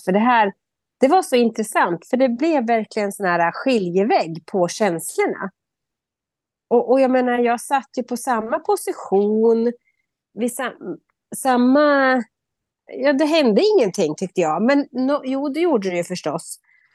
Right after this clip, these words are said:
Förmodligen mina tankar. Så, men jag kan inte liksom komma på något alldeles särskilt. Ibland kan man ju säga, "Åh, åh, det där hände", liksom. Eller man läser eller någonting. Men det var liksom,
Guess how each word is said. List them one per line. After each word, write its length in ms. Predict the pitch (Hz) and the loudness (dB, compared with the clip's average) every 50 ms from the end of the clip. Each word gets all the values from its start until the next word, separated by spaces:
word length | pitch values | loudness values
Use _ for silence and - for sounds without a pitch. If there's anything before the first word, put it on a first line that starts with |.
| _ - - _ _ _ _ _ _ _ _ - | _ -20 -20 _ _ _ _ _ _ _ _ 0
Förmodligen 440 | - 285 269 254 247 240 233 240 247 | 2 4 6 6 6 6 4 4 4
mina 220 | 240 226 214 202 | 4 4 2 2
tankar. 680 | 196 - 247 240 220 208 208 - - 330 247 156 - 185 190 | 0 -2 0 0 0 0 -2 0 2 2 2 2 -2 -6 -10
Så, 180 | - - 214 202 - - _ _ _ _ _ _ _ _ _ _ _ _ _ _ _ | -10 -8 -8 -8 -8 -12 _ _ _ _ _ _ _ _ _ _ _ _ _ _ _
men 160 | - 233 240 240 | 4 4 4 4
jag 140 | 226 233 | 4 2
kan 140 | - 247 247 | 0 2 4
inte 240 | 247 233 220 - 220 | 4 2 2 2 2
liksom 480 | 220 233 233 - - 247 240 240 233 - _ _ _ _ _ _ _ _ _ _ _ _ _ _ | 2 2 0 0 -2 0 0 0 0 -2 _ _ _ _ _ _ _ _ _ _ _ _ _ _
komma 280 | _ 254 240 233 233 226 | _ 2 4 4 2 2
på 320 | 226 - 240 220 214 214 | 2 2 4 4 4 4
något 320 | 214 208 202 202 - - - - | 2 2 0 0 -4 -6 -2 -2
alldeles 380 | 214 208 190 196 190 202 - - | 0 0 0 -2 -2 -4 -6 -10
särskilt. 600 | - - 254 233 202 196 196 - - 294 247 - | -6 -4 -2 0 0 0 -2 -4 -4 -4 -2 0
Ibland 340 | 226 214 247 277 285 277 277 | 0 0 0 -2 -2 -2 -4
kan 160 | 262 247 214 | -6 -6 -4
man 100 | 208 202 | -4 -6
ju 60 | 196 196 | -6 -6
säga, 220 | - 190 175 170 | -4 -4 -2 0
"Åh, 280 | 214 254 240 220 190 190 - _ - 359 | 2 2 4 4 2 0 -4 _ -4 -2
åh, 220 | 370 370 359 320 302 - _ _ _ _ _ | -2 0 -2 -4 -6 -12 _ _ _ _ _
det 80 | - 208 | -6 -2
där 240 | 226 254 240 220 202 | 0 2 2 2 0
hände", 440 | 202 202 160 143 151 147 147 131 | -2 -6 -6 -6 -6 -8 -8 -10
liksom. 440 | 123 120 151 - - - 175 175 175 | -10 -12 -14 -16 -8 -2 0 2 2
Eller 520 | 170 160 165 156 156 156 156 151 151 156 - _ _ _ _ _ _ _ _ _ _ _ _ _ _ _ _ _ 175 | 2 2 2 2 2 2 0 -2 -4 -6 -8 _ _ _ _ _ _ _ _ _ _ _ _ _ _ _ _ _ 0
man 160 | 190 185 185 | 2 2 2
läser 560 | 185 175 170 170 165 165 160 - - - 180 | 2 2 0 -2 -4 -6 -8 -8 -8 -6 -2
eller 160 | 170 170 165 170 | -2 0 0 0
någonting. 380 | 160 160 160 - 180 160 175 | -2 -2 -2 -2 0 2 4
Men 80 | 190 196 | 4 4
det 80 | 202 | 2
var 180 | 202 220 220 220 | 2 2 2 2
liksom, 520 | 220 214 - - 226 214 214 208 208 208 | 2 0 0 -2 0 2 2 2 0 -2